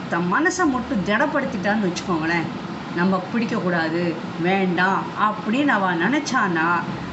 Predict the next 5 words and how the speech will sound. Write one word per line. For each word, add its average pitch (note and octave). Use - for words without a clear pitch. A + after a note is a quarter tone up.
அவளுக்கு A#3+
மீறி A#3+
எதுவும் C#4
வராது. G#3
நீங்க G3